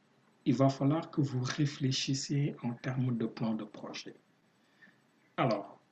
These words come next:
et le plan de projet, bon, je peux vous le présenter. Comme je vous ai dit, hein, je vais, euh, dans, dans, euh, dans les prochaines émissions, on va revenir en détail sur chaque, euh,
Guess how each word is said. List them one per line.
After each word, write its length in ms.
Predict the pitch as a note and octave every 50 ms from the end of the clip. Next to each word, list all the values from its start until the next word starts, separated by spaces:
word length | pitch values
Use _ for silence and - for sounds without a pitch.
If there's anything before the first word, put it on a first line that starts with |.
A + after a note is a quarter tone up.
| _ _ _ _ _ _ _ _ _ -
et 140 | E3 D3+
le 180 | D3+ E3 F3 F3+
plan 220 | - G#3+ A3 A3+
de 100 | G3+ E3+
projet, 640 | D#3 - - - E3+ E3 D3 C3 D3+ E3 F3 E3+ E3
bon, 260 | C#3+ C3 A#2 A2+ - - _ _ _ _ _ _ -
je 280 | E3+ C#3 A#2 A#2+ C3
peux 180 | C3+ C3+ D#3 D3 C#3 - - - -
vous 240 | E3 C#3 B2+ C3+
le 180 | C#3 C#3 C#3 C#3
présenter. 640 | C#3 - D3 C3 B2+ A#2+ - E3 B2+ B2+ - - B2+ B2+
Comme 180 | - D3 D#3+
je 100 | D3 D#3
vous 180 | D3 C3+ C3+ C3+
ai 80 | B2+
dit, 220 | B2 A#2 C3+ E3+ E3+
hein, 260 | B2+ A#2+ C3 C3 B2+
je 160 | A#2 A2+ A#2+
vais, 280 | A#2 A#2+ B2+ B2+ B2+ B2
euh, 480 | A#2 A#2 A2+ A2 G#2+ G#2+ A2 A2+ A#2 B2 C3+ - - D3+
dans, 320 | A#2+ A2+ A#2 A#2+ C#3 C#3
dans, 420 | B2 A#2 B2+ B2+ B2+ C3 C3+ C3+ - - E3
euh, 360 | D3+ C3 A#2 A#2+ B2+ A#2+ A#2+ A#2 A#2 A#2 A#2 A#2 A#2 A2+ A2+ A#2 A#2+ - _ -
dans 360 | A#2 B2 A#2+ A#2 A#2 A#2 A#2+ A#2
les 160 | A2 A2+ A2+
prochaines 500 | - - B2+ A#2+ - - C3+ C3 C3+ C3+ - - - - - - C3 A2 -
émissions, 440 | D3 C3 C3 A#2+ - - C3 B2+ D3
on 140 | B2 A#2 A2+
va 140 | A#2+ A#2
revenir 560 | - B2+ A#2+ A2+ A#2 A2+ A#2 B2 B2+ C3+ C#3+ -
en 100 | A2 G#2+
détail 440 | G#2+ G#2+ G#2+ G#2+ - A#2 A2+ A#2
sur 260 | A2+ - - A2 G#2+ -
chaque, 460 | - - A#2+ A2 A2+ A2+ - - -
euh, 140 | G#2+ G#2+